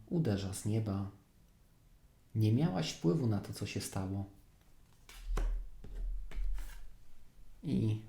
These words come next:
popatrz na to. To jest Arka Przymierza. To jest kontrakt. Kontrakt ze źródłem.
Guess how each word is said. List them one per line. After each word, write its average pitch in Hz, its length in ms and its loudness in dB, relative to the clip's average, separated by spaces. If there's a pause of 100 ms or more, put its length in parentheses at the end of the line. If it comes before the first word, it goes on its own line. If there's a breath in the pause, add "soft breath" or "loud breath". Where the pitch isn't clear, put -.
(220)
popatrz - 460 0
na 120 140 2
to. 101 340 -2 (460)
To 107 140 6
jest 104 440 4
Arka 143 360 -2
Przymierza. 98 800 0 (920)
To 160 160 4
jest - 320 0
kontrakt. 131 800 0 (600)
Kontrakt 135 600 4
ze 101 160 2
źródłem. 104 680 2